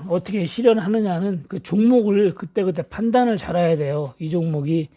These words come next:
얼마나 오늘 움직일 것인가, 그걸 판단을 잘해가지고, 아, 그 강약 조절을 잘 봐가지고, 아, 오늘 이 종목은 얼마 정도는 가겠다, 브이아이는 한번 걸리겠다, 아니면,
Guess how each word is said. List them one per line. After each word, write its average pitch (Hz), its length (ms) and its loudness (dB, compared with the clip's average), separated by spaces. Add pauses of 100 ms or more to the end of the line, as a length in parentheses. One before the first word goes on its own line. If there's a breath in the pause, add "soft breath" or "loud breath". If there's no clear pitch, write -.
(360 soft breath)
얼마나 170 400 0
오늘 160 200 0
움직일 165 420 2
것인가, 139 540 -4
그걸 143 200 -4
판단을 202 460 -2
잘해가지고, 156 760 -2 (520 soft breath)
아, 147 560 -2
그 160 200 -8
강약 214 460 4
조절을 180 380 -2
잘 160 260 -6
봐가지고, 156 640 -4
아, 165 200 4
오늘 170 300 2
이 156 80 0
종목은 165 520 -2 (440 soft breath)
얼마 185 280 2
정도는 156 340 0
가겠다, 151 680 -4
브이아이는 160 460 0
한번 170 260 -2
걸리겠다, 139 800 -8
아니면, 165 440 -4